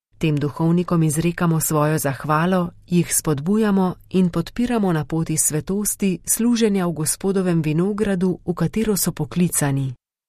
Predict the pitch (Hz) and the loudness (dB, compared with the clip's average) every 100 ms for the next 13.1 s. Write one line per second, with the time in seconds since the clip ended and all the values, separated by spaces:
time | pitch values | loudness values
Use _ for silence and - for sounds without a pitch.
0 | _ 165 151 143 147 165 175 151 160 160 | _ 2 2 2 2 2 4 4 2 2
1 | 156 170 180 170 160 151 143 143 165 160 | 2 4 4 2 2 2 2 2 2 2
2 | 143 160 180 160 - 185 202 175 190 165 | 2 0 -2 -2 0 2 0 2 2 2
3 | 151 156 143 139 147 160 151 - 180 196 | 2 2 2 0 0 0 -2 -2 0 2
4 | 196 - 175 - - 185 175 - 196 220 | 0 0 -2 -2 -4 0 0 0 -2 -2
5 | 220 190 175 151 160 185 - 175 160 180 | -2 0 2 0 -2 -2 -2 0 0 0
6 | 190 165 165 165 - - 165 185 180 170 | 0 0 0 -4 -4 -2 -2 0 -2 -4
7 | 143 156 151 160 175 170 165 151 160 175 | -2 -2 -2 0 0 0 0 0 0 0
8 | 180 165 160 - 151 - 156 139 143 170 | -2 -2 -2 -4 -4 -6 -4 -2 -2 -2
9 | 160 156 - 151 143 160 170 - 170 170 | -2 -4 -4 -4 -2 -2 -4 -4 -2 -2
10 | 160 160 - 180 185 165 156 160 185 180 | -2 -2 -2 0 -2 -2 0 0 0 0
11 | 156 147 147 160 170 180 - 175 160 160 | -2 -2 -2 -4 -2 -2 -2 -4 -4 -2
12 | 170 156 160 - 160 - 196 208 - 185 | 0 0 -2 -2 -4 0 -2 -2 0 0
13 | 175 | 0